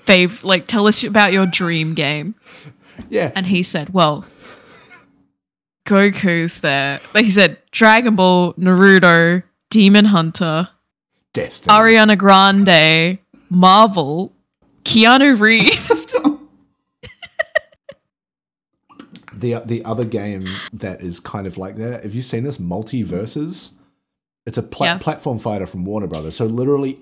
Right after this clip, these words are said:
Speaker 2: every I P that Warner Brothers owns is being put in this fucking thing.
Speaker 1: Yeah, I got to watch,
Speaker 2: It's so
Speaker 1: like,
Speaker 2: weird.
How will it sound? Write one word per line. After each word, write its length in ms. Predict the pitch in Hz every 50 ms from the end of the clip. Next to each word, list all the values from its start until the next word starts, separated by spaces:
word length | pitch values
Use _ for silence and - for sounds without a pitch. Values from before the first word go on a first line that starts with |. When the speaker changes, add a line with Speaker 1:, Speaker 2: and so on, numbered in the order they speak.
| _ -
Speaker 2:
every 360 | 123 139 131 147 160 156 147
I 120 | 135 131 127
P 220 | - - 127 113
that 200 | 104 101 95 -
Warner 240 | 107 104 101 104 104
Brothers 280 | 95 101 98 101 98 95
owns 380 | 90 98 95 95 95 90 90 95
is 240 | - 110 101 92 90
being 380 | 92 90 107 98 98 98 104
put 220 | 104 - - 110 101
in 180 | 98 92 90
this 140 | 87 85 -
fucking 300 | - - - - - 80
thing. 340 | - - 95 - 110 131 - - _ _ _ _ _ _ _ _
Speaker 1:
Yeah, 260 | 190 208 208 196 196
I 120 | 196 196 196
got 200 | 214 220 208 -
to 140 | - 208
watch, 520 | 190 202 196 190 185 185 - - - - -
Speaker 2:
It's 80 | -
so 280 | - - - - - 202
Speaker 1:
like, 280 | 190 185 180 120 110 -
Speaker 2:
weird. 460 | 95 98 101 110 - - - - -